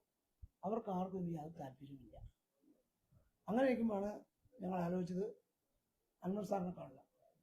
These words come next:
അദ്ദേഹം ഒരു രാഷ്ട്രീയ പാർട്ടിയുടെ പ്രതിനിധി മാത്രമല്ല, അദ്ദേഹം സ്വന്തം സ്ഥാനാർത്ഥിയാണ്, ഒരു മുന്നണിയൊന്നുമില്ല. എങ്കിലും ഞങ്ങൾ പറഞ്ഞ ആവശ്യം അദ്ദേഹത്തെ സമർപ്പിച്ചു. അദ്ദേഹം വായിച്ചു നോക്കി, ഞങ്ങളോട് വരാൻ പറഞ്ഞു. ചെന്നു ഞങ്ങൾ അരമണിക്കൂർ സംസാരിച്ചു. ഞങ്ങൾ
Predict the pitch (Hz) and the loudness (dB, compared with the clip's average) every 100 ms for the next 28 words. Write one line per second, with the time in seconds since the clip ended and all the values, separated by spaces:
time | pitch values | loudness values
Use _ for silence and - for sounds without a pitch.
0 | _ _ _ _ - 202 220 220 202 226 | _ _ _ _ -2 6 8 8 6 2
1 | 226 220 208 220 214 202 202 202 202 190 | 0 0 2 2 0 -2 -2 -4 -4 -6
2 | 190 190 196 214 - 233 233 - 180 156 | -6 -6 -8 -10 -10 -6 -6 -6 -10 -12
3 | - - - _ - - _ _ _ - | -16 -20 -20 _ -20 -20 _ _ _ -4
4 | 196 196 208 220 214 202 147 135 - _ | 0 2 4 4 4 4 2 -2 -8 _
5 | _ - 202 226 220 190 196 190 185 175 | _ -4 0 2 2 0 0 0 0 0
6 | 170 196 170 160 160 165 - - 151 147 | -2 -2 0 0 -2 -6 -10 -20 -18 -18
7 | 139 - _ _ _ - 185 208 190 185 | -20 -20 _ _ _ -10 8 10 10 8
8 | 196 190 180 165 165 - - - - 175 | 6 4 0 0 -2 -6 -10 -12 -6 -2
9 | 185 175 170 180 180 160 147 160 160 160 | 0 0 0 0 0 -2 -6 -4 -4 -4
10 | _ _ _ - 180 175 175 170 165 151 | _ _ _ -6 -2 0 0 -2 -4 -6
11 | 151 143 160 147 135 - - _ _ _ | -8 -4 -4 -4 -12 -18 -20 _ _ _
12 | 185 226 | 0 2